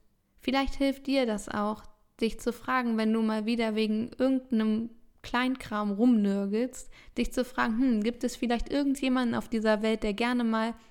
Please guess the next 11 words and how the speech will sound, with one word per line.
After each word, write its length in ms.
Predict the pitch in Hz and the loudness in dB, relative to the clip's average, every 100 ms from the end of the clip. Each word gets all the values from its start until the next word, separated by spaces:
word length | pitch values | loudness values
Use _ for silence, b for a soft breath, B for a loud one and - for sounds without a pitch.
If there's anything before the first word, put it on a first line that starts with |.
| B | B
für 140 | - - | -6 0
einen 200 | 277 285 | 0 0
Tag 280 | - 269 262 | 0 -2 -2
das 160 | 240 | -2
Leben 260 | 254 247 220 | 0 2 0
tauschen 460 | - 208 202 202 | 0 -2 -2 -4
würde? 320 | 214 208 226 254 - _ _ _ _ _ _ _ _ _ _ _ _ _ - - - _ _ | -2 -2 -2 -4 -12 _ _ _ _ _ _ _ _ _ _ _ _ _ -20 -20 -20 _ _
Und 140 | 214 214 | -4 -4
ich 80 | |
verspreche 520 | - 208 - 233 226 226 | -6 -8 -4 -4 -2 -4
dir, 300 | 233 240 | -2 -4